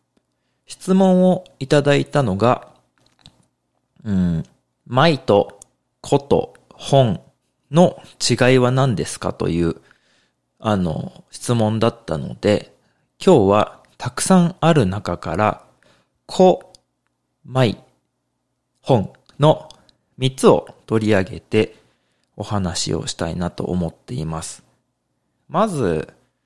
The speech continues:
基本になるのは、個かなと思います。あの、個数とかね、言うんですけど、まあ、まあ、枚数とか、本数とかも言うんですけど、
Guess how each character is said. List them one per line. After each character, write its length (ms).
基 160
本 280
に 120
な 140
る 120
の 160
は、 340
個 500
か 140
な 180
と 300
思 260
い 100
ま 220
す。 240
あ 140
の、 480
個 200
数 340
と 160
か 160
ね、 260
言 160
う 20
ん 60
で 100
す 120
け 160
ど、 300
ま 60
あ、 40
ま 120
あ、 40
枚 280
数 300
と 140
か、 240
本 320
数 260
と 140
か 120
も 100
言 100
う 20
ん 60
で 100
す 120
け 100
ど、 200